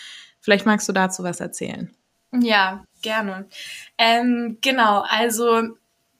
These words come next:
Speaker 2: ich hatte ein relativ großes Myom, ähm, außerhalb, also außen an meiner Gebärmutter sitzen. Und, ähm, Myom sind gutartige Geschwüre,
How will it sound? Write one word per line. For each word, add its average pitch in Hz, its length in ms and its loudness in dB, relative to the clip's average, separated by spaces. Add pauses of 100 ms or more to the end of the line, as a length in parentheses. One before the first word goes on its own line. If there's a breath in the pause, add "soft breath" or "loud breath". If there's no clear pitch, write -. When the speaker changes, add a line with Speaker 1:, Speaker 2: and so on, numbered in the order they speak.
(440)
Speaker 2:
ich 226 220 -2
hatte 240 560 2
ein 208 260 2
relativ 226 540 0
großes 226 400 -4
Myom, 233 640 0 (260)
ähm, 190 460 -2
außerhalb, 233 800 0
also 180 200 -10
außen 247 360 0
an 190 100 -6
meiner 185 200 -6
Gebärmutter 277 500 -6
sitzen. 294 520 -6 (500 loud breath)
Und, 214 380 -2
ähm, 208 480 0
Myom 233 440 -2
sind 202 400 -4
gutartige 226 760 -2
Geschwüre, 311 880 -4